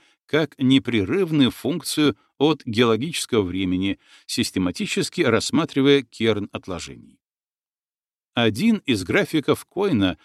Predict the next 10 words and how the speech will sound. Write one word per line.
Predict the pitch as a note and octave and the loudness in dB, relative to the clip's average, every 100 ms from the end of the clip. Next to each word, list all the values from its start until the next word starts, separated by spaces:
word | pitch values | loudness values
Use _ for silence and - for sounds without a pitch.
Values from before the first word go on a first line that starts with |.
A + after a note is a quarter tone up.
| _ _ | _ _
показывает | F#2+ F2+ G3+ D3+ E3+ D#3+ C3 | -4 -2 -2 0 4 4 4
род | C3+ E3 D#3+ - | 2 2 0 0
радиолярий, | B2 B2 A#2+ G#2+ D3+ E3 F2+ D#2+ _ _ _ | 0 2 2 2 2 -2 -4 -8 _ _ _
красивых, | - - - G3 D3 - | -6 -6 -4 -2 -4 -4
простейших, | G2+ - - F3+ - D3 _ _ - | -6 -6 -4 -2 -2 -4 _ _ -10
с | - | 0
малюсенькими, | A#2+ G#2 G3+ E3 D3 C#3 C#3 C3+ A2+ _ - | 2 2 0 -2 -4 0 4 4 2 _ -4
напоминающими | A2 - G#2 A2 F3 D3 - B2+ | -4 -2 -2 0 -2 -2 2 0
фонарик, | - G2+ D3 C#3 G#2+ - | 2 0 2 2 0 -2
раковинками, | D#3+ F3+ F3 D3+ D3 D3 A2+ | -2 -2 -6 -2 2 2 0